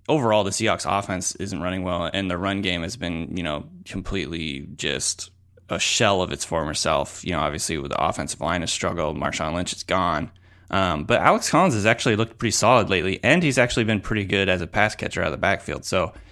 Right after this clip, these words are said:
um, he might get more snaps than we're expecting. I think, you know, Rawls just isn't sort of playing very well right now, honestly, and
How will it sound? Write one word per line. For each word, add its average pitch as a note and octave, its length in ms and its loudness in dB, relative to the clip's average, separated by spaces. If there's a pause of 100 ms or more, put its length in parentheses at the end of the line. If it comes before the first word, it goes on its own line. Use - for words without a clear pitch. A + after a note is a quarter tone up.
(180)
um, F#2+ 460 0
he D3+ 140 2
might G3 220 4
get C3 120 4
more A#2+ 220 4
snaps A2 480 2
than G#2+ 120 0
we're G2+ 120 2
expecting. G#2 440 0
I F#2+ 80 2
think, G2+ 280 -2
you A2+ 100 0
know, G#2 100 2
Rawls G2+ 360 2
just - 320 -6 (260)
isn't G#2 460 0 (200)
sort A2 280 0
of F#2 180 -6
playing G#2 380 2
very F2 200 0
well E2+ 200 0
right C#2 180 0
now, D#2 160 -2
honestly, E2 440 -2
and E2+ 420 -2